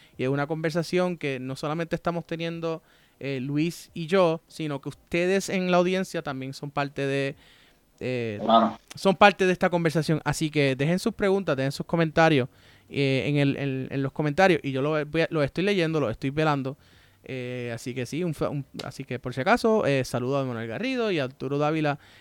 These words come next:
Speaker 1: y Gabriel Bimbela y Diamond Pérez que han estado comentando por ahí. Pero nada, <laughs> los estoy leyendo, los estoy velando y sigan, eh, y déjennos saber que ustedes,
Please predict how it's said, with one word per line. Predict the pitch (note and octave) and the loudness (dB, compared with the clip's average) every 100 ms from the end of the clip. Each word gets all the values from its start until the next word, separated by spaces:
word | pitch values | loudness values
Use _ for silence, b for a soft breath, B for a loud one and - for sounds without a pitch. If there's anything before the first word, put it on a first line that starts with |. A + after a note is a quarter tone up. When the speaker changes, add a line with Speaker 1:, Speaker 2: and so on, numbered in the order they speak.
| B | B
Speaker 1:
y | C3 | -8
Gabriel | C3 A#2 A#2 B2+ | -6 -4 -4 -4
Bimbela | C#3+ C#3+ C#3 D3+ D3 C#3 | -4 -2 0 2 2 2
y | B2+ | 0
Diamond | C3 B2+ B2+ | -2 -2 -4
Pérez | - G#3+ G3 | 0 2 2
que | D3+ | -2
han | B2 | -4
estado | B2+ - A#2+ A#2+ | -6 -6 -4 -6
comentando | A#2 A#2+ A#2+ C3+ C3 | -8 -8 -6 -6 -4
por | F3 | 0
ahí. | G#3 G3+ B B B B B _ | 0 0 B B B B B _
Pero | - C3 | -4 -4
nada, | C3 A2+ - | -4 -8 -8
<laughs> | C3+ - G#3+ - - - - - - | -2 6 6 4 -10 -20 -16 -10 0
los | D#3+ | 2
estoy | D3+ F3 | 4 6
leyendo, | G3+ A3 G#3+ G#3+ G3+ | 8 10 10 8 8
los | D#3 | 6
estoy | D#3+ E3+ | 4 2
velando | F3 G#3 G#3+ G3 G3 | 6 8 8 6 2
y | E3+ | 0
sigan, | D3 D3+ D#3 D#3+ D#3+ | -2 0 0 -2 -4
eh, | D3+ C#3 C3 - | -8 -8 -8 -10
y | C#3+ | -12
déjennos | C3+ D3 D#3 D#3 | -8 -6 -6 -2
saber | E3+ D#3 D#3 | 0 0 -2
que | |
ustedes, | D3+ - C#3 C#3+ | -6 -2 -2 -2